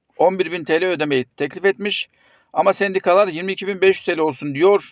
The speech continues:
Bilginiz olsun, Adana Çukurova Üniversitesi'nde çalışan, kamu çalışan arkadaşlara duyurulur.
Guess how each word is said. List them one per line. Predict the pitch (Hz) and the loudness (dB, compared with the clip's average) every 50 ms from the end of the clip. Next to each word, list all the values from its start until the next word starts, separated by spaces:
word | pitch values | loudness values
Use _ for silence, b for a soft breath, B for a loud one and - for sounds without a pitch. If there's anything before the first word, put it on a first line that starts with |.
| _ - | _ -14
Bilginiz | 165 160 160 175 196 180 | -14 -10 -8 -8 -8 -6
olsun, | 175 180 165 - - 190 | -6 -8 -8 -8 -10 -6
Adana | - 165 151 170 170 165 | -4 -2 -2 -2 -4 -4
Çukurova | 139 - - - 160 165 156 151 | -8 -8 -8 -6 -4 -2 -2 -2
Üniversitesi'nde | 143 143 139 131 - 135 123 - - 131 | -2 -2 -4 -6 -6 -12 -14 -12 -14 -14
çalışan, | 120 - 156 151 135 - 165 170 170 - b b b b b b b b _ | -6 -6 -6 -4 -4 -2 -4 -4 -4 -6 b b b b b b b b _
kamu | - 160 175 170 | -4 -4 -4 -2
çalışan | - 165 165 160 143 160 156 | -2 0 0 0 -2 -2 0
arkadaşlara | 147 151 147 - 160 151 135 - 165 175 175 147 | 0 0 0 0 -2 -4 -2 -2 -2 -2 -2 -2
duyurulur. | 151 160 156 170 185 196 - | -2 -4 2 4 2 2 2